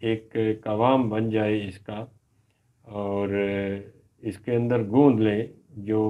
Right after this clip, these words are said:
पाउडर आपने किया है, और कवार गंदल के गूदे के अंदर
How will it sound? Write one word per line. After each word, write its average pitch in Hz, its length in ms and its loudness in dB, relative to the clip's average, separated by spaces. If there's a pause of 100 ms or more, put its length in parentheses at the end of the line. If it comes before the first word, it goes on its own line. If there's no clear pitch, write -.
(140)
पाउडर 113 300 2
आपने 101 380 -6
किया 110 320 -6
है, 104 160 -4
और 98 200 -12
कवार 107 340 -2
गंदल 117 400 -2
के 113 180 -4
गूदे 127 400 2
के 123 140 -4
अंदर 104 360 -8